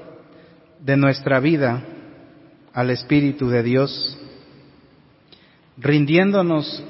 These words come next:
en obediencia y fortaleciéndonos por su palabra.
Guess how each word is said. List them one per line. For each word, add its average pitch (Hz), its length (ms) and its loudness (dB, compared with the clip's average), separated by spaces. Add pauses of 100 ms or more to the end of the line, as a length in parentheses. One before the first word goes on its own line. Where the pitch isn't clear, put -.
en 135 160 -2
obediencia 147 760 2 (760)
y 131 120 -6
fortaleciéndonos 127 1500 0 (360)
por 113 140 -2
su 117 160 -6
palabra. 120 580 0